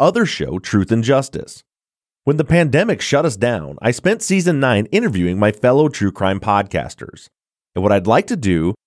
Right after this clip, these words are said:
is get all of those interviews into one place here at True Crime Binge. So, over the next few months, every Saturday, I'm gonna be releasing two bonus episodes of True Crime Binge.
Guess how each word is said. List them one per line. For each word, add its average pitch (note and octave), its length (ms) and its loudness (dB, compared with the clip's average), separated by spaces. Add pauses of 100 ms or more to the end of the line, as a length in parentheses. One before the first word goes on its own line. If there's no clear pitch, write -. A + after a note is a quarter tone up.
is A2 160 -2
get A#2 280 -2
all E3 380 4
of F#3+ 100 2
those G3+ 220 2
interviews G2 560 -2
into A2+ 220 0
one B2+ 320 0
place G3 420 0
here G#2+ 480 0
at D#3+ 140 -2
True F#2 200 0
Crime A2+ 300 0
Binge. E3+ 480 -4 (480)
So, A#2 580 0
over G2+ 220 0
the F2+ 120 0
next E2+ 360 -2
few G#3 160 -2
months, G2+ 380 0 (120)
every F3 360 0
Saturday, G2 720 0
I'm A#2+ 120 0
gonna D#3+ 160 2
be G#3+ 140 0
releasing G2+ 560 0
two F3 380 0
bonus C3 420 0
episodes D#2+ 500 -4
of C#3 120 -6
True G2 180 -2
Crime G#2 300 0
Binge. C3 440 -4